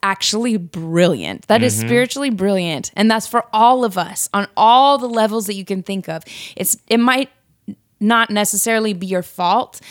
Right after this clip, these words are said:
Speaker 1: but it is our problem. So meaning another, like, maybe lighter way to say too is where can you take responsibility? So yes, we've been targets, but now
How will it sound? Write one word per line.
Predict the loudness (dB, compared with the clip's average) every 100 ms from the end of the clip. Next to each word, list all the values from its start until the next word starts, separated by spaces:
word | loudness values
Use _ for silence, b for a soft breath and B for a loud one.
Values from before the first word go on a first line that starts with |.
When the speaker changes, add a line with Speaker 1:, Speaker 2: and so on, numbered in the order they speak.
| B B
Speaker 1:
but | -2
it | 0 0
is | 0 2
our | -2
problem. | -2 -6 -6 -12 -14 -18 -20 b b b b
So | -2 2 4 2 0 -2
meaning | 0 2 2 2 0 -4 -4
another, | 2 2 4 2 0 -4
like, | 0 0 -2 -6
maybe | -4 -2 -4 -4 -6 -8 _ _ _ _
lighter | -10 -2 0 0 0
way | -2 -4
to | -4
say | -4 -2 -4
too | -4 -2
is | -2 -4 B B
where | 0 2
can | 2 -2
you | -2 -2
take | -2 -4
responsibility? | -8 -8 -10 -8 -10 -8 -10 -12 -16 -20 _ b b b b b
So | 0 2 4 0
yes, | 0 2 2 -2
we've | -6
been | -6 -8
targets, | -8 -8 -8 -12 -12 -12
but | -8 -4
now | 0 2 2 -2